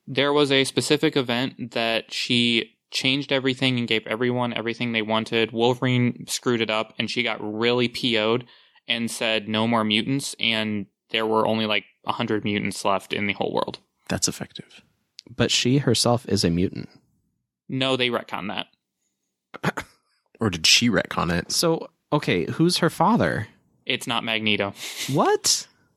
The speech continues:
Speaker 1: She, I think they're currently on, she was genetically engineered by the High Evolutionary.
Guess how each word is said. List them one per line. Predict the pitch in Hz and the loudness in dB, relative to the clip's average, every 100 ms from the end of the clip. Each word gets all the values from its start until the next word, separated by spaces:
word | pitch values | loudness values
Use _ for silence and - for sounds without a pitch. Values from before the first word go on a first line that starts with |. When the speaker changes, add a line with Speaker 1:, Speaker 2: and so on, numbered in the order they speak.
| _ | _
Speaker 1:
She, | - - 127 123 | -8 -2 0 0
I | 120 | -2
think | 147 151 | -2 0
they're | 165 | -2
currently | - 147 143 143 | 0 0 2 2
on, | 135 | 2
she | 127 123 | 2 0
was | 117 | -2
genetically | - 113 110 113 117 113 110 107 | -4 -6 -4 -2 2 2 2 0
engineered | 117 110 107 107 110 101 | -2 0 0 0 0 -2
by | 107 98 98 | -2 -2 -2
the | 95 104 | 0 -2
High | - 107 101 | -2 -2 0
Evolutionary. | 101 98 - - - - | 0 -2 -2 -4 -4 -4